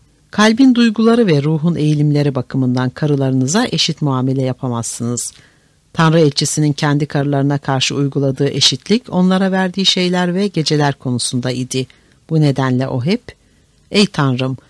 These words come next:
benim yapabileceğim şey işte bu kadardır.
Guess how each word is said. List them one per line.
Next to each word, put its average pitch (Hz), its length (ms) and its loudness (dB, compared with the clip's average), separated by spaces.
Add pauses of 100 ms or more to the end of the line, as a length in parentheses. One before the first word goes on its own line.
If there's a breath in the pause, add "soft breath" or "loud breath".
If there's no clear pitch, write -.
(320 soft breath)
benim 226 240 6
yapabileceğim 220 680 2
şey 220 340 2
işte 165 320 0
bu 143 60 -6
kadardır. 127 720 -4